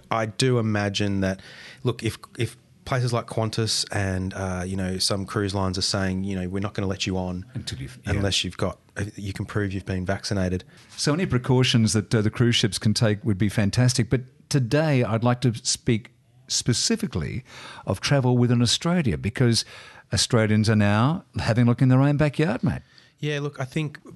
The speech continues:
Speaker 1: twenty twenty-one is gonna be a continuation of the dreams that we had of travelling in twenty twenty that we couldn't have. I think people are gonna look in their own backyard. They're gonna explore their own backyard. This is something that I said months ago.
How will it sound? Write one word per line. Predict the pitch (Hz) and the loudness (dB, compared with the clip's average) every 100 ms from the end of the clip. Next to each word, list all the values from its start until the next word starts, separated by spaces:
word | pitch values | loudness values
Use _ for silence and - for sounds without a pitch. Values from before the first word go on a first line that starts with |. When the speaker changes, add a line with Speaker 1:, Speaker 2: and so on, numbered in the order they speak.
| 120 | -8
Speaker 1:
twenty | - 170 | 0 0
twenty-one | - 160 139 131 127 127 - _ - | 2 2 4 2 2 -2 -6 _ -6
is | 120 | -2
gonna | 131 | 0
be | 123 | 2
a | 120 | 0
continuation | 117 110 123 117 110 107 - 104 | -2 -2 0 0 0 0 -2 -2
of | 104 98 - - - | -2 -4 -10 -20 -6
the | 113 | -4
dreams | 98 113 110 110 107 104 - | -2 -2 0 0 -2 -4 -6
that | 87 | -4
we | 107 | -4
had | 98 - 107 104 104 _ - | -4 -4 -2 -4 -8 _ -12
of | 104 104 | -10 -8
travelling | - 107 107 104 | -2 -2 0 -2
in | 101 | -2
twenty | - 107 | -2 -2
twenty | 98 104 101 | -2 -2 -2
that | 101 | -4
we | 95 | -6
couldn't | - 110 101 | -4 -4 -4
have. | 101 101 | -4 -2
I | |
think | 123 151 135 - - - - - _ - | -2 -2 -4 -6 -20 -20 -20 -20 _ -4
people | 147 143 147 | -2 2 0
are | |
gonna | 131 127 117 | 2 2 2
look | 117 - | 0 0
in | 110 | 0
their | 110 | 2
own | 107 | 2
backyard. | 104 101 98 92 | 0 -2 0 0
They're | 95 | 2
gonna | 101 120 | 2 2
explore | 117 - - 113 | 2 0 0 2
their | 110 | 4
own | 104 | 2
backyard. | 104 - 104 104 | 0 0 -2 0
This | 160 - | -2 0
is | 139 | 0
something | 110 95 98 | -2 -2 -4
that | 95 | -4
I | 95 | -4
said | - 95 90 | -2 -2 0
months | 92 95 - | -2 -4 -8
ago. | 95 92 92 | -6 -6 -6